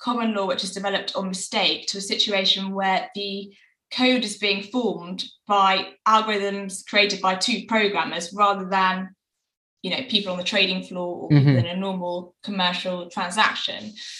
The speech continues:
Speaker 1: Um, and the way the court dealt with it, um, in the Court of Appeal, um, was that they said it was essentially a question of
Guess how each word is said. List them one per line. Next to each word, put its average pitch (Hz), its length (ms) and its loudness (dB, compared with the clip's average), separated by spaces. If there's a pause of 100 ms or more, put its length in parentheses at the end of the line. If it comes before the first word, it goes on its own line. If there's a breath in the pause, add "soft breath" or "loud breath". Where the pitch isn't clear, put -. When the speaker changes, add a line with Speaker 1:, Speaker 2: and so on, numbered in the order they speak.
(200 loud breath)
Speaker 1:
Um, 202 420 2
and 220 160 2
the 226 60 -2
way 269 220 4
the - 120 -6
court 202 300 -6
dealt 202 260 2
with 175 140 -6
it, - 220 -6 (260)
um, 180 380 0
in 196 100 -6
the 190 60 -6
Court 202 300 -4
of 185 60 -8
Appeal, 185 580 2 (300 loud breath)
um, 185 540 2 (100)
was 196 400 2
that 208 200 -4
they 202 120 4
said 202 240 0
it 180 80 0
was 190 140 -4
essentially 208 640 2
a - 120 -6
question 190 380 -2
of 185 180 -4